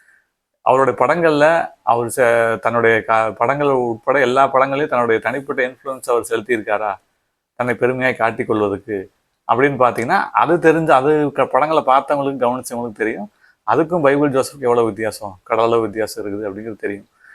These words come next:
தன்னுடைய சக-, சொந்த த-, சகோதரர்களாலேயே காட்டிக்கொள்-, அதாவது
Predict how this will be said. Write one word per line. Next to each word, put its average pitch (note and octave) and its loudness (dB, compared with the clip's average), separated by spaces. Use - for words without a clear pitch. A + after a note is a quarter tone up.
தன்னுடைய A#2+ 2
சக-, A#2+ 0
சொந்த C#3 -2
த-, A2+ 0
சகோதரர்களாலேயே D3+ 2
காட்டிக்கொள்-, C3+ 2
அதாவது B2 2